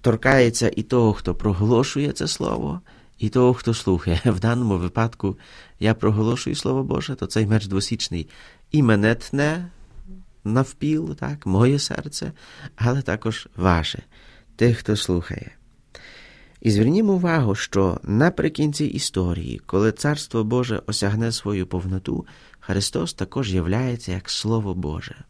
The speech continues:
Чому саме Слово? Е, тому що, е, Слово пов'язано з відносинами, а відносини — це любов.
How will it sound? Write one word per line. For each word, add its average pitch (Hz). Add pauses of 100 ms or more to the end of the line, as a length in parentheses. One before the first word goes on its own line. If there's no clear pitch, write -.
(1160)
Чому 302
саме 107
Слово? 87 (1800)
Е, 101
тому 95
що, 127 (400)
е, 90 (180)
Слово 170 (920)
пов'язано 113
з 98
відносинами, 98 (920)
а 98 (180)
відносини — 101 (480)
це 117 (200)
любов. 98